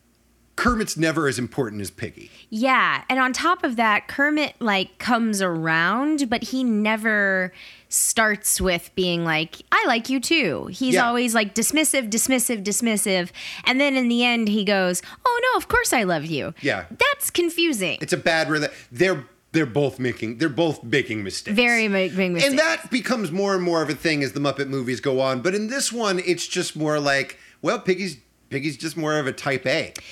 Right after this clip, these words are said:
Speaker 2: Yeah, and you know, I will say too, w-, uh, the idea, you know, Piggy is kind of, aside from, like, I guess Janice and Camilla, Piggy's kind of the only girl.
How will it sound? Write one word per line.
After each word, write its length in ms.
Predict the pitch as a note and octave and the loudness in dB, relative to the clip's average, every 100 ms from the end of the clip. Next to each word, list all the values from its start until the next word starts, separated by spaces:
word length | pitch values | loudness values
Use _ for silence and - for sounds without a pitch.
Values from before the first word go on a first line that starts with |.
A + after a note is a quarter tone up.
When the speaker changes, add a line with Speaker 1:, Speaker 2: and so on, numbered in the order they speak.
| - - - | -18 -18 -6
Speaker 2:
Yeah, 340 | A#3+ E4+ D#4+ - | -2 2 2 0
and 120 | C#4+ | -2
you 60 | D4 | 0
know, 180 | D#4+ D#4+ | 2 2
I 140 | D4+ | 2
will 180 | D4 D#4+ | 2 0
say 200 | D#4+ C#4 | 0 -2
too, 440 | - C#4+ C4+ A#3 - | -2 0 0 -2 -2
w-, 140 | G#3+ | -2
uh, 420 | A3 A3+ G#3 F#3+ F3 | 0 2 4 2 0
the 160 | G#3 A#3+ | 0 0
idea, 560 | A3+ G3+ A#3 B3 A#3+ - | 0 0 -2 0 0 -2
you 140 | A#3+ | -2
know, 80 | A3 | -2
Piggy 420 | - D4+ E4 F4 | 0 0 2 0
is 160 | D4 - | 0 0
kind 260 | B3 A#3 | 0 0
of, 80 | A3 | -2
aside 360 | G3+ - G#3+ A3 | -2 0 0 0
from, 180 | A3+ G#3 | -2 0
like, 300 | F#3 F3 - _ _ _ _ F3+ | 0 -2 -6 _ _ _ _ -2
I 60 | |
guess 300 | F#3+ A#3+ A#3+ - | 0 -2 -4 -8
Janice 880 | - F#3+ F3 E3+ F3+ C4 - - - - | -4 0 0 0 0 0 -2 -2 -4 -4
and 380 | - G3+ G3 F3+ | -2 0 0 -4
Camilla, 800 | - F3+ F3 G3 A#3 C#3+ C#3+ A#3 - - - - - | -6 -4 -2 -2 0 0 0 -4 -8 -18 -20 -20 -6
Piggy's 380 | C#4 C4 E4+ - | -2 0 0 0
kind 200 | E4 D#4 | 0 0
of 120 | B3+ | 0
the 160 | B3 | 0
only 280 | B3 B3 G#3+ | 0 0 -2
girl. 460 | F3+ F#3 G#3 B3+ | -2 -2 0 0